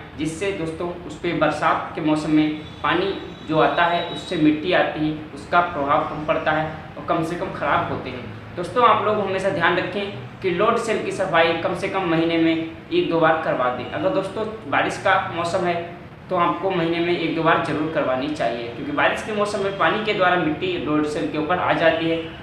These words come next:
जिसके जंगाल लगने से लोड सेल खराब भी हो जाते हैं।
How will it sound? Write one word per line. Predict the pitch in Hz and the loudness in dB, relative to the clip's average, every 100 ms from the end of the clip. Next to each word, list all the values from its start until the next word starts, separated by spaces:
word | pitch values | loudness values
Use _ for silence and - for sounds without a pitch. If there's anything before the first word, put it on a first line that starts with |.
| - | -14
जिसके | - - 214 208 | -14 -4 -2 0
जंगाल | 180 165 175 196 | 0 4 4 4
लगने | 180 175 | 4 2
से | 190 160 | 0 0
लोड | 160 156 | 2 2
सेल | 180 - | -2 -4
खराब | 147 143 | -2 -2
भी | 165 160 151 | -2 -4 -4
हो | 143 | -2
जाते | 127 - 127 | -2 -2 -6
हैं। | - | -10